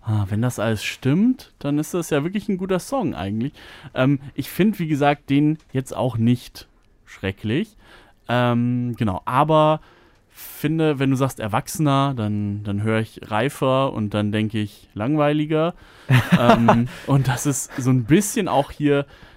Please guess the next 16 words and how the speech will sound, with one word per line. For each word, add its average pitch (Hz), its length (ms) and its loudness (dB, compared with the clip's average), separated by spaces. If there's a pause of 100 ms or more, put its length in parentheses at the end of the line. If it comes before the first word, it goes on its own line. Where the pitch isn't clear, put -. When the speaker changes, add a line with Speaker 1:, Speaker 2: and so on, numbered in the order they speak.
(120)
Speaker 1:
der 113 100 -2
Fall. 107 260 0
Also 123 120 -2
ich 127 100 -10
finde 226 260 2 (160)
sogar 151 520 4 (720)
dieses 147 520 -4 (180)
doch 131 140 2
noch 131 260 2 (160)
ziemlich 220 440 0
ruhige 185 840 2
und 131 220 -2 (100)
so 131 80 -4
ein 127 240 -2
sehr 123 240 2
atmosphärische, 151 640 -4